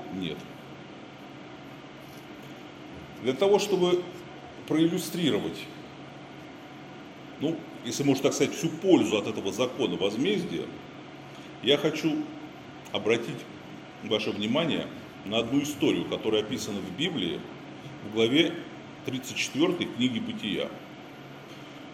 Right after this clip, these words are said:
Э, кто ее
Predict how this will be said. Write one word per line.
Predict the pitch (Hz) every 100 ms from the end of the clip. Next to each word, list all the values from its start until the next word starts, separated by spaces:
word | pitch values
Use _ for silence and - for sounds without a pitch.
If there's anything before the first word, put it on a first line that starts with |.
| -
Э, | - 92 -
кто | - 170 156 120 104 - - - - - - - - - - - - -
ее | 110 113 92